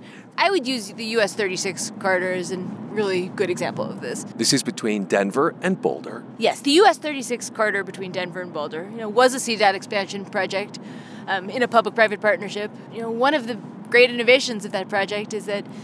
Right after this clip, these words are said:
Speaker 1: the managed lane, you know, both helps with demand management, you know, which helps from a congestion perspective. It also provides, you know, a really efficient bus route. The Flatiron Flyer i-, is, by the accounts of all who take it, one of the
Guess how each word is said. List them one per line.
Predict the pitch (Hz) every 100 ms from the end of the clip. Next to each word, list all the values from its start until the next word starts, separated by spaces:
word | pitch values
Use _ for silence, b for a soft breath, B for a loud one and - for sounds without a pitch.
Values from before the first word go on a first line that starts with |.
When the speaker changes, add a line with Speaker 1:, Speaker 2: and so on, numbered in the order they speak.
| B B -
Speaker 1:
the |
managed | 220 240 269 214 202
lane, | 208 190 226 240 233
you | -
know, | 208
both | - 247 247
helps | 226 233 -
with | 214 180 -
demand | 220 233 226 202
management, | 202 196 208 208 - B B B B -
you | 180
know, | 214
which | 208 247 - - - - - -
helps | 247 254 -
from | 240
a | 220
congestion | 233 233 220 240 220
perspective. | 220 214 220 208 220 208 208
It | 240
also | 294 339 311
provides, | 254 240 233 233 - B B B -
you | 262
know, | 226
a | 220
really | 240 247
efficient | 240 226 233 233 - -
bus | 240
route. | 160 - - B B B -
The | 220
Flatiron | 214 277 277 262 240
Flyer | - 226 196 214 233 214 -
i-, | - 165 - 233
is, | 226 214 208 - - - -
by | 277 277
the | 277
accounts | 262 302 285
of | 240
all | 247
who | 240
take | 233 254 247
it, | 233
one | 214 254
of | 247 220
the | 226 220 220